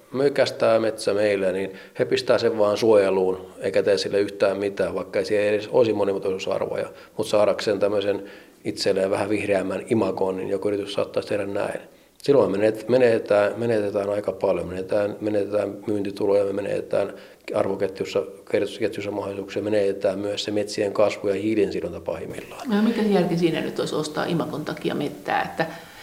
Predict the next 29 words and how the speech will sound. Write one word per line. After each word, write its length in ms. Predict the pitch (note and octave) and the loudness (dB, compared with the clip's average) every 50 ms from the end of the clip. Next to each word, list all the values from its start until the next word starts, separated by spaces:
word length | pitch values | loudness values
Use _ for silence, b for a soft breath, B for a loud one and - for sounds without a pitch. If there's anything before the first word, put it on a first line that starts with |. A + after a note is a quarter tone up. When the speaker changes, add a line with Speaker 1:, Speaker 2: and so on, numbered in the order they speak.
| B B B B | B B B B
Speaker 2:
eikö 180 | - F#3 F3+ | -2 0 2
se 80 | G3 - | 2 2
saa 240 | - - G3+ F#3+ F#3+ | 4 4 4 4 4
siitä 340 | - - G3+ G3 F#3 F#3 - | 4 4 4 4 6 6 6
sitten, 260 | F#3+ F#3 - F#3 F3 | 6 4 4 2 2
kun 100 | - - | 2 2
se 80 | F#3 | 2
sitoo 320 | F3 G#3+ G3+ G3+ F#3 E3+ E3+ | 2 2 2 4 6 6 6
hiiltä, 440 | F#3 G3+ G3+ F3+ D#3 F#3+ - - D3 | 8 8 8 6 6 4 2 0 -2
niin 200 | C#3+ D3 D3+ C#3 | -2 -2 0 0
eikö 160 | D#3+ E3+ - | 0 2 2
se 60 | D#3 | 6
yritys 320 | E3+ F#3 E3+ F3 F3+ - | 6 8 6 6 4 0
pysty 260 | - - E3+ - - - | -4 -6 -8 -8 -6 -6
sitten 300 | - - E3 - E3 D#3+ | -6 -6 -4 -4 -2 2
pelaan? 400 | - F3+ E3+ E3 D3 D3+ D3 D3 - - | 4 6 6 6 6 4 2 -2 -6 -8
Sitähän 300 | - - F#3+ F3 E3+ F3 | -6 -4 0 2 2 2
on 80 | D#3+ E3 | 2 2
puhuttu, 380 | E3 - F3+ F3 E3+ F3 D#3 D#3 | 2 2 4 4 4 2 -2 -2
tämän 200 | - D#3+ E3+ F#3 | -2 0 2 4
hiilen 300 | G#3+ G3+ F3 D3+ D3 - | 6 6 6 4 4 0
sidonnan 580 | - - F3 F3 D3+ D3+ D3+ D3+ D#3 D3+ - - - - | 2 2 2 4 2 2 2 0 0 -2 -4 -6 -6 0
avulla 400 | - F#3+ F3+ E3+ E3 - - - | 2 2 4 4 2 2 0 0
se 180 | - E3+ D#3 D#3+ | 0 0 0 0
voi 120 | E3 E3 | 0 0
saada 280 | D#3+ F3+ E3 D#3+ D3+ - | 2 2 2 2 0 -2
sitten 420 | - - E3+ - - E3 E3 - | -2 -2 -4 -4 -4 -6 -4 -4
näitä 300 | E3 D#3+ D#3+ - F3+ F3 - - - - - - | -4 -4 -4 -4 -4 -4 -4 -6 -10 -6 0 2
päästölupia. 760 | F#3 - - - - - - - - - - - - G3 | 2 4 4 2 2 2 0 -2 -2 -4 -6 -8 -10 -10